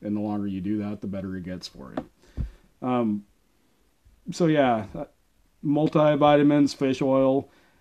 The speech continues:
j-, joint supplements, stuff like that. Protein powders for right when you get done lifting. Mix it with some, some type of, uh, carb.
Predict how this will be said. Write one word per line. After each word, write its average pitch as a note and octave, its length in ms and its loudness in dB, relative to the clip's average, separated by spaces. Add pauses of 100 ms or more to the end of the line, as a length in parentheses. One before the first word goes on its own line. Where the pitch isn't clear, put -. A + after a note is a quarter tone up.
(1500)
j-, D3+ 180 -4 (220)
joint C#3+ 460 0
supplements, C3+ 680 0 (180)
stuff C3+ 320 -2
like - 200 0
that. B2+ 360 0 (380)
Protein D#3 480 4
powders C3+ 400 4
for B2 160 0
right B2+ 260 2
when C3 120 2
you B2+ 80 6
get A#2+ 200 0
done B2 300 0
lifting. A#2+ 640 -2
Mix B2 300 -2
it C3 40 -2
with A#2+ 140 -4
some, B2+ 320 -2
some C3 220 -2
type A#2+ 200 -4
of, G#2+ 140 -8
uh, A2+ 320 -8
carb. A2+ 500 -4